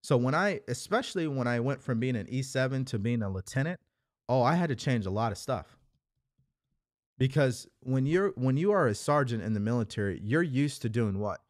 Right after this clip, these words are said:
You're used to telling people what to do. You're used to being in charge of people and, and doing all that other stuff.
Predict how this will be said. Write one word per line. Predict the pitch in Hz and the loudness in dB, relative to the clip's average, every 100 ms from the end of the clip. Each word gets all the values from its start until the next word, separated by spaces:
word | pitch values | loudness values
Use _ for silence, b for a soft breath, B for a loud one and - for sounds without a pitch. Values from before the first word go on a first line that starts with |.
| _ _ _ | _ _ _
You're | 131 131 | 2 2
used | 151 180 | 2 0
to | 143 | -4
telling | 127 123 139 139 | -2 -2 0 -4
people | 135 131 131 | -4 -4 -2
what | 110 110 | -2 -2
to | 104 | -6
do. | 95 110 131 151 _ _ _ | -4 -2 -2 -6 _ _ _
You're | 113 | 0
used | 117 139 135 | 2 0 -2
to | 135 120 107 92 | -2 0 0 -2
being | 113 123 | -2 0
in | 113 | 0
charge | 98 110 110 123 | -2 0 0 0
of | 131 | -4
people | - 131 135 143 120 | -4 -4 -2 -2 0
and, | 95 90 | -2 -4
and | 98 92 | -4 0
doing | 113 113 | 0 0
all | 107 | 0
that | 104 | -2
other | 101 123 | -2 -4
stuff. | - 147 | -2 -4